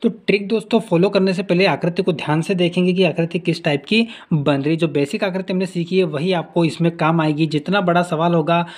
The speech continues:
और आपने जो बेसिक इसका सीखा है वही आपको इसमें काम आएगा, ठीक है। तो यहाँ पर देखेंगे दोस्तों हमारी कौन सी आकृति बन रही है, आप इसको ध्यान से देखेंगे, ठीक है। इतना, इतना देखेंगे पार्टीशन, तो हमारी आकृति बन रही है इस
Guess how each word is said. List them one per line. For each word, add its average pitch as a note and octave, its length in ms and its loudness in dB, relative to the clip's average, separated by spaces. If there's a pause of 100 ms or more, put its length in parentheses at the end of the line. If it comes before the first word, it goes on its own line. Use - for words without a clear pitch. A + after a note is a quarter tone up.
(180)
और F3 100 4
आपने E3+ 240 0
जो F#3 80 4
बेसिक D#3 420 0
इसका F#3 220 -2
सीखा E3+ 260 0
है E3 100 0
वही D3+ 220 0
आपको D#3 240 -2
इसमें D3+ 260 -2
काम D3+ 300 0 (360)
आएगा, B2+ 320 2
ठीक F#3 260 0
है। A3 140 0 (220)
तो D#3+ 60 4
यहाँ C3 200 0
पर D3+ 100 0
देखेंगे C#3 360 0
दोस्तों F3 280 0
हमारी E3+ 220 4
कौन D3+ 200 0
सी E3 100 -2
आकृति F3 280 -2
बन D#3+ 180 0
रही D#3+ 140 2
है, F3+ 120 -2
आप - 220 -6
इसको F3+ 240 -2
ध्यान D3 240 0
से D3 120 -2
देखेंगे, C#3 380 -2
ठीक F3 220 -4
है। G#3 80 -2
इतना, D#3+ 240 0
इतना E3+ 240 0
देखेंगे E3+ 320 0
पार्टीशन, E3 540 -2 (760)
तो E3+ 60 4
हमारी E3 220 4
आकृति E3 320 -2
बन E3 160 2
रही E3+ 180 2
है F3+ 60 2
इस E3+ 160 -6